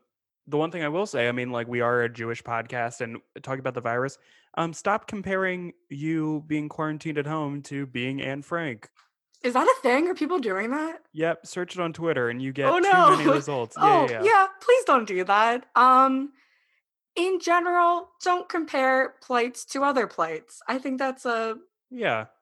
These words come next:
Speaker 2: pretty standard
Speaker 1: Especially,
Speaker 2: thing.
Speaker 1: like, being inside and, like, on your phone versus, like, <laughs> nineteen forties Germany
Speaker 2: And
Speaker 1: or
Speaker 2: only having a
Speaker 1: Amsterdam.
Speaker 2: diary and no Twitter? That's the worst of it. Like,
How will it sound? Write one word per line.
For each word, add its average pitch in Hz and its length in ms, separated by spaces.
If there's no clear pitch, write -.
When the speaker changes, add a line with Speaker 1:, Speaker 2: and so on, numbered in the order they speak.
Speaker 2:
pretty 285 180
standard - 220
Speaker 1:
Especially, 202 360
Speaker 2:
thing. 165 80
Speaker 1:
like, 135 300
being 151 380
inside 127 760
and, 127 200
like, 120 180
on 123 160
your 120 140
phone 117 420
versus, 120 480
like, 123 360
<laughs> - 260
nineteen 175 840
forties 147 720
Germany 120 880
Speaker 2:
And 156 220
Speaker 1:
or 214 40
Speaker 2:
only 247 280
having 247 420
a 226 40
Speaker 1:
Amsterdam. 214 140
Speaker 2:
diary 262 720
and 226 140
no 254 240
Twitter? 262 640
That's 226 340
the 180 160
worst 220 480
of 165 160
it. 143 160
Like, 214 420